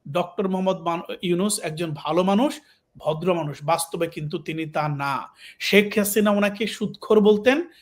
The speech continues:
আমি ভাবতাম যে শেখ হাসিনা ওনাকে খারাপ বলছেন,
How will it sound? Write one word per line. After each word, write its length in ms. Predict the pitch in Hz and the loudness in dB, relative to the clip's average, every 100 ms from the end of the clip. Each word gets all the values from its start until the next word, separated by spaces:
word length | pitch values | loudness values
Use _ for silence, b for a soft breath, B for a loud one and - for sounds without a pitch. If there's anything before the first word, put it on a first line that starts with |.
| B - | B -6
আমি 220 | 156 185 | 2 4
ভাবতাম 500 | 175 170 - - 214 | 4 2 0 0 2
যে 120 | 180 | 0
শেখ 220 | 170 185 170 | -2 -4 -6
হাসিনা 300 | 180 - 170 | -8 -8 -6
ওনাকে 240 | 156 156 | -6 -6
খারাপ 320 | 156 - 156 147 | -8 -4 -2 -2
বলছেন, 420 | 147 131 - | -6 -8 -8